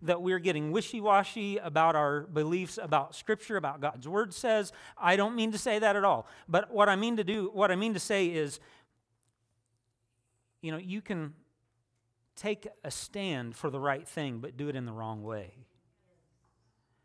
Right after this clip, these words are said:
And a lot of times we, the church, over and over again have been guilty of, of pushing people away because we've been trying to stand for good things, trying to stand for right things,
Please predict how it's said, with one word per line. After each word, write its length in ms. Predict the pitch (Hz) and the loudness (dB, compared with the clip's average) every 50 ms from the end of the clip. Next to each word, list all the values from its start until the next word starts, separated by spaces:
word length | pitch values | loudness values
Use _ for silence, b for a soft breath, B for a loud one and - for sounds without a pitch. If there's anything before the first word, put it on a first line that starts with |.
| _ _ _ _ _ _ _ _ _ _ _ _ _ | _ _ _ _ _ _ _ _ _ _ _ _ _
And 120 | 127 131 | -8 -4
a 40 | 139 | 0
lot 200 | 139 151 160 165 | 4 4 4 4
of 80 | 160 165 | 2 0
times 320 | 196 170 151 151 131 131 | -2 -2 -2 -2 -6 -6
we, 320 | 143 151 160 160 160 208 214 | -6 -4 -4 -4 -4 -6 -8
the 120 | 151 135 120 | -8 -10 -10
church, 500 | - - - 175 151 139 - - - 294 208 | -10 -6 -4 -2 -2 -2 -4 -10 -18 -10 -4
over 280 | 151 156 160 151 170 | -4 -4 -2 -2 -4
and 120 | 160 151 156 | -2 2 2
over 240 | 156 165 156 156 147 | 0 2 0 -2 -4
again 220 | 135 135 139 131 | -4 -4 -6 -4
have 200 | 127 139 135 123 | -4 -6 -6 -6
been 160 | 131 135 135 | -8 -8 -8
guilty 480 | 127 131 160 160 156 156 - 143 127 120 B B B B B _ | -4 -4 -4 -4 -4 -6 -8 -8 -8 -8 B B B B B _
of, 420 | - 143 135 127 117 - - - _ _ _ - 220 - - | -4 -4 -4 -4 -8 -14 -18 -20 _ _ _ -18 -16 -10 -8
of 260 | 143 127 120 110 - _ _ | -8 -8 -8 -12 -20 _ _
pushing 500 | - - 214 202 - - 220 202 180 165 | -6 -6 -6 -4 -4 -4 -4 -4 -4 -4
people 480 | - - 214 175 - - 165 143 - - | -6 -8 -8 -8 -4 -4 -4 -4 -4 -4
away 760 | 156 139 135 139 143 131 127 120 110 98 95 101 107 113 127 _ b b b b b b b | -4 -4 -2 0 0 0 0 0 -4 -8 -12 -16 -18 -18 -20 _ b b b b b b b
because 340 | 156 151 - 165 160 147 160 | -10 2 2 2 2 2 0
we've 220 | 160 160 151 139 | -4 -4 -4 -2
been 140 | 156 160 160 | -4 -4 -4
trying 440 | 156 - - 240 233 240 240 233 226 | -6 -4 0 2 2 4 2 2 -2
to 80 | 185 185 | -2 -4
stand 540 | - - - _ - 190 196 196 196 180 - | -6 -6 -6 _ -2 -2 -2 -2 -2 -4 -6
for 160 | - 165 143 | -6 -8 -8
good 340 | 139 139 _ 269 294 254 196 | -8 -6 _ 0 2 2 0
things, 480 | - - - 247 220 202 165 156 - | -8 -4 -2 -2 0 0 -2 -4 -8
trying 300 | - - 220 226 233 226 | -2 0 0 2 2 0
to 60 | 202 | -4
stand 340 | 202 - - 226 214 214 202 | -6 -2 -2 -2 0 0 -2
for 180 | - - 185 180 | -2 -2 0 0
right 380 | 180 190 262 277 269 247 226 | 2 4 6 6 6 4 0
things, 340 | - - 233 185 165 147 143 | -6 -4 -4 -2 -2 -4 -8